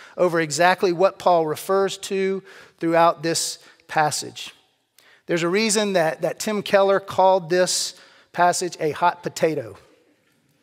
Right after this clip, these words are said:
And yet it's precisely because it is a hot potato, and thus not always easy to handle for the church, that we need to try to get a better understanding of what God is saying to us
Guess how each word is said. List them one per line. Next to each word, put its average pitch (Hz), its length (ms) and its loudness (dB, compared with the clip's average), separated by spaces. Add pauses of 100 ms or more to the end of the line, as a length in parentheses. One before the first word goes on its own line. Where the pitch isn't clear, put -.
(920)
And 151 120 -6
yet 185 220 2
it's - 160 -6
precisely 208 600 2
because 185 360 0
it 185 160 -2
is 233 400 0
a 190 140 4
hot 214 420 0
potato, 170 680 0
and 160 200 -2
thus 202 220 2
not 202 220 2
always 196 400 2
easy 180 300 -6
to 165 100 -2
handle 190 280 -2
for 175 160 -6
the 156 120 -6
church, 170 400 -6 (320)
that 180 160 4
we 185 100 0
need 247 320 -2
to 254 80 -4
try 185 360 4
to 185 120 -8
get 170 160 -2
a 160 60 -4
better 202 360 0
understanding 180 760 -6
of 143 160 -10
what 180 400 -2
God 175 480 2 (520)
is 165 140 0
saying 214 460 0
to 135 180 -8
us 135 540 -8